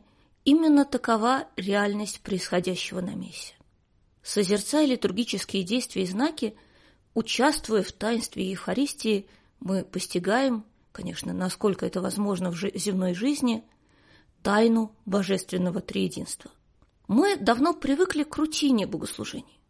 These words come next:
Можем скучать, зевать, отвлекаться. Но это не меняет факта. Каждая месса — дело Святой Троицы. А как же прикоснуться к тайне Троицы, если не успеваешь прийти на мессу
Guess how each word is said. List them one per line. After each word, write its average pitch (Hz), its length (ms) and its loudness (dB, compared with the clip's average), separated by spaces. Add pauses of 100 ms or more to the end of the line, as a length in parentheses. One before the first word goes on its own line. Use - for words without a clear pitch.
Можем 269 240 0
скучать, - 800 -2 (480)
зевать, 185 720 0
отвлекаться. - 840 -2 (840)
Но 226 320 4
это 320 240 2
не 254 140 6
меняет 226 380 2
факта. - 420 -6 (600)
Каждая 180 440 0
месса — 226 500 0 (260)
дело 208 580 2 (100)
Святой 202 600 0 (220)
Троицы. - 560 -8 (640)
А 208 180 6
как 359 280 2
же 349 120 2
прикоснуться 285 880 -2
к - 100 -14
тайне 262 360 2
Троицы, 349 440 0
если 247 320 0
не 247 200 2
успеваешь 254 480 0
прийти - 260 -6
на 180 140 0
мессу 190 520 0